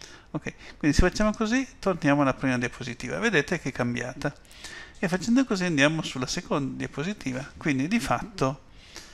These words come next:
noi possiamo lavorare con questa, con questa cosa. In più, la cosa che avevamo visto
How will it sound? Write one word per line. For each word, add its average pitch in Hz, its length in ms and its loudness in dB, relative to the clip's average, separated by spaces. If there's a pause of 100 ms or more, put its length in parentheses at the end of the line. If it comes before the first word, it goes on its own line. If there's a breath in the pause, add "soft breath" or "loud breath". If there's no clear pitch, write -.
(140 loud breath)
noi 151 220 6
possiamo 123 920 0
lavorare 135 680 2
con 127 240 -4
questa, 127 1300 -6
con 131 140 -4
questa 131 360 -10
cosa. - 360 -8 (560 loud breath)
In 302 180 8
più, 214 500 8
la 160 160 2
cosa 185 300 0
che 196 260 0
avevamo 147 420 2
visto 131 600 4